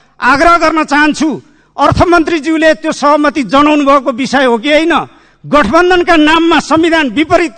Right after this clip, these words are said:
अभ्यास गर्न पाइन्छ कि पाइन्न, यो विषय पनि म यहाँ सोध्न चाहन्छु। र यस्ता विषयहरूमा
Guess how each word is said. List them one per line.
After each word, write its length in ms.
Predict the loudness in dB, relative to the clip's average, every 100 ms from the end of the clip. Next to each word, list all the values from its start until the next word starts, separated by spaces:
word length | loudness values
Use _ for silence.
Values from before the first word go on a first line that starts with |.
| -20 -8
अभ्यास 400 | -4 0 0 0
गर्न 260 | -2 -2 -4
पाइन्छ 360 | -2 -2 -2
कि 140 | -6 -4
पाइन्न, 360 | -2 0 0 -2 -6 _ _
यो 160 | -2 0
विषय 340 | 0 -2 -2 -4
पनि 180 | -4 -2
म 240 | 0 -2 -4 _ -4
यहाँ 140 | -2
सोध्न 360 | -2 -2 0 0
चाहन्छु। 540 | 0 -2 -2 -6 -12 -14 _ _ -6
र 160 | -4
यस्ता 600 | -4 -4 -4 -2 0 0 0
विषयहरूमा 680 | -4 -2 0 0 0 -4 -8